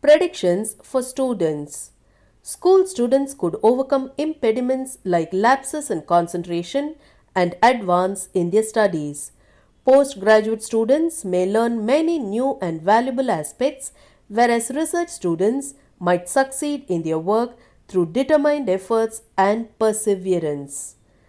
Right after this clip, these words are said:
You may perform Mercury Puja in order to improve your education.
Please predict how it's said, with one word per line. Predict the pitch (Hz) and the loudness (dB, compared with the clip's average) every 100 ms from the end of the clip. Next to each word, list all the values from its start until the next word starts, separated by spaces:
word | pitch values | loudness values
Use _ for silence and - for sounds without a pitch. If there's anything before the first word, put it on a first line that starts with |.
| _ _ _ _ _ - | _ _ _ _ _ -8
You | 185 302 | 2 4
may | 311 190 | 4 2
perform | 220 233 254 247 247 196 | 2 2 2 0 -2 0
Mercury | 226 285 311 294 | 0 0 -2 -4
Puja | - 160 160 220 247 262 - _ | -4 -6 2 2 4 0 -10 _
in | 262 269 | 0 2
order | 302 320 | 2 0
to | 202 - | -4 0
improve | 220 214 226 233 208 165 | -2 0 0 0 -2 0
your | 175 220 | 2 4
education. | 220 214 214 208 208 - 160 139 | 2 0 0 0 0 -4 -6 -6